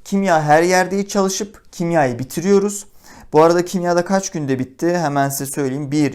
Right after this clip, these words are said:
iki, üç. Üç buçuk günde de kimyayı hallettik. Dediğim gibi buradan konu, tüm konular eksiksiz yok ama konuların büyük çoğunluğu sık soru sorulan yerler var. Ee, aynı zamanda dokuzuncu gün şunu da yapıyoruz.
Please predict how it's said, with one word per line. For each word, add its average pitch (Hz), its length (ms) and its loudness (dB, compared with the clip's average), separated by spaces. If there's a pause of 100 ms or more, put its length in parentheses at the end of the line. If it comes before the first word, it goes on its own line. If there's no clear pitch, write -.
iki, 135 420 -8
üç. 202 440 -6 (340)
Üç 202 200 -6
buçuk 175 260 -12
günde 156 220 -6
de 196 100 -2
kimyayı 160 400 0
hallettik. 120 640 -2 (260)
Dediğim 160 240 2
gibi 170 200 2
buradan 165 260 0
konu, 165 460 -4 (100)
tüm 190 200 0
konular 170 300 0
eksiksiz 147 560 -6
yok 220 140 0
ama 165 260 -4 (280)
konuların 165 420 0
büyük 196 240 -2
çoğunluğu 131 360 -4
sık 180 240 -8
soru 143 260 -4
sorulan 131 340 -4
yerler 143 400 -4
var. 147 360 -2 (640)
Ee, 127 400 2
aynı 190 280 4
zamanda 220 720 0 (800)
dokuzuncu 175 560 0
gün 226 400 -4
şunu 180 320 -2
da 226 80 4
yapıyoruz. 165 600 0